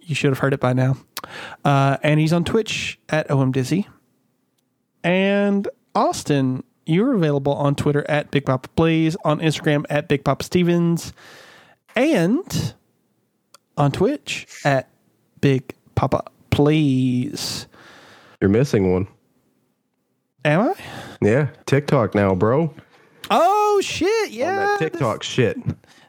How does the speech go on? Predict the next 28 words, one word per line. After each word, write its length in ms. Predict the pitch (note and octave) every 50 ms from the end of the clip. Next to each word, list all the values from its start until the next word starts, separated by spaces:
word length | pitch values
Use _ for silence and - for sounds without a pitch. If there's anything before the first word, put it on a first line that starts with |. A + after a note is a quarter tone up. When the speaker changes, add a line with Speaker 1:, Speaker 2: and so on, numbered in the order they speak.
| _ -
Speaker 1:
This 240 | D#3+ F#3+ B3 A#3+
dude, 500 | - - B3 C4 C4+ C4+ C4 A3 A3 - -
uh, 340 | G#3+ F#3+ G3 G3 G3 G3 F#3
has 280 | F#3 F#3+ F#3 - - - -
officially 480 | G3+ F3 - - G#3 G3+ - - A3+ A3
decided 480 | G3+ G3 - - G#3 G#3 G#3 G#3 G3+
to, 260 | - - G#3+ G#3+ G#3 G#3
uh, 300 | G3+ G3+ G3+ G3+ G3+ G3 - _ _ _ _ - - - _ _ _ _ _ _ _ _
step 300 | - - - G#3 G#3 G#3
into 160 | G#3 G#3 G3 F#3+
the 120 | F#3 F#3
TikTok 520 | F3 - - A#3+ A#3+ - - G3 E3+ D#3+ D3+
game. 340 | - E3 E3 E3+ F3+ G3 G3+
You 60 | G#3
can 100 | G#3 G#3+
find 260 | F3+ - F#3+ F#3 F#3
him 80 | F#3 F#3
over 160 | F3+ F3 E3+
there 160 | F3 F3 E3+
at 140 | F3 - -
Big 160 | E3 D#3 -
Papa 240 | - E3 D3+ - D#3+
Plays. 680 | - - - D#3 D3+ E3 F3 G3+ A3 A#3+ A#3 - -
Uh, 460 | - E3+ F3+ E3+ E3+ E3+ E3+ E3+ E3 E3
he'll 160 | F#3+ G#3 A#3+
also 320 | - G#3+ A3+ A3 - A#3 G#3+
be 160 | G#3 A3 G#3+
running 380 | G3 G3+ G3+ G3+ G3+ G3+ G3